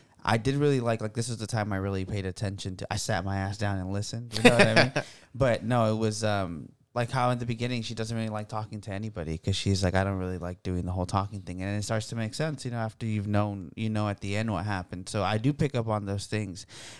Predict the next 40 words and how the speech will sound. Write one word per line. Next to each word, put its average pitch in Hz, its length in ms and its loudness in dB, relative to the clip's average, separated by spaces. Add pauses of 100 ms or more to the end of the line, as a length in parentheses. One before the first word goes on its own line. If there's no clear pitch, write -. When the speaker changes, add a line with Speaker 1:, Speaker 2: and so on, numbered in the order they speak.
(120)
Speaker 1:
But 113 100 6
I, 117 80 2 (100)
I, 113 280 2
I 110 160 2
do 127 140 2
think 135 320 -2
that 113 120 2
it's 107 220 -4
be-, 107 180 2 (880)
it 110 180 2
might 113 240 2
be 107 140 -2
partly 104 500 -2
because 98 380 -6
of 98 100 -4
that, 92 360 -2 (840)
that 98 440 2
it, 98 260 -8
it, 101 220 -4
it 107 100 4
just 104 240 -6
felt 101 220 2
to 98 100 -6
me 98 180 -2
like, 87 280 -6
um, 76 420 0
that 110 260 4
middle 113 220 2
section 110 360 -4
that 90 100 -4
you're 90 100 -6
talking 104 320 -2
about 92 240 -2
between 101 360 2
those 95 260 4
two 117 340 6 (320)
feels 110 300 6
like 104 120 -2
more 104 300 0
run-of-the-mill 98 880 0